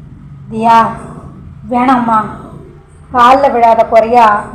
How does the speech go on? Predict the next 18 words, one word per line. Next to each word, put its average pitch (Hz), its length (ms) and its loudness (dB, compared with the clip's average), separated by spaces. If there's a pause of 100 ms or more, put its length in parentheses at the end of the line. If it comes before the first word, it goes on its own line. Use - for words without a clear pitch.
நானும் 240 360 0
அம்மாவும் 247 420 -2
அவன்கிட்ட 214 280 -6
கெஞ்சிட்டோம். 247 680 -2 (600)
ஆனா 254 220 2
அவன் 247 460 -2 (240)
இதுக்கு 254 220 -6
ஒத்துக்கல. 254 640 2 (720)
விட்டு 294 240 2
தள்ளு. 262 420 2 (640)
ஊர் 269 300 0
உலகத்துல 226 500 2 (220)
இவன் 247 220 0
மட்டும்தான் 254 600 0
ஆம்பளையா? 220 440 -2 (760)
உன் 226 180 0
அழகுக்கும் 262 640 2
அந்தஸ்துக்கும் 233 720 -2